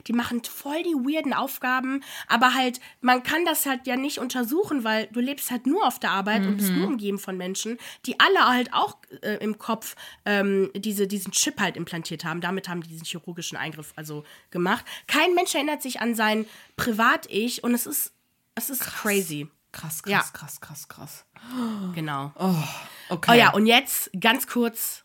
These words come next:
Speaker 1: Make Love, Fake Love.
Speaker 2: <laughs> Ich bin so froh, dass du es guckst. Oh mein Gott. So, okay,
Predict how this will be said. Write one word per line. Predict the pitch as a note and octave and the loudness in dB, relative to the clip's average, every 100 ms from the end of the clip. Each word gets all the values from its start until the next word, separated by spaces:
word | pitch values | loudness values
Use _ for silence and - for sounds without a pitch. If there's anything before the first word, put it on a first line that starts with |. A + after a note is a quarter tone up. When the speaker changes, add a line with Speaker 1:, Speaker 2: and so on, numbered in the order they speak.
| _ | _
Speaker 1:
Make | G3+ G#3 A#3 - A3 | 2 6 6 4 0
Love, | G#3 | 0
Fake | G#3 - G3 F#3+ | -2 -4 -4 -4
Love. | E3 E3 - | -6 -4 -2
Speaker 2:
<laughs> | D#5 B4 A4 G#4 A4 - - _ _ A4 | -2 -4 -6 -8 -12 -18 -20 _ _ 4
Ich | G4 | 8
bin | D#4 | 8
so | F#4 F#4+ | 8 8
froh, | D4 | 10
dass | D4 D#4 | 10 10
du | F4 | 6
es | F4 - | 4 6
guckst. | C#4 D4 - | 6 6 4
Oh | A3+ | 8
mein | G#3+ G#3 | 10 10
Gott. | G#3 G#3 | 8 6
So, | G#3+ | 4
okay, | A#3 B3+ G#3+ | 4 8 6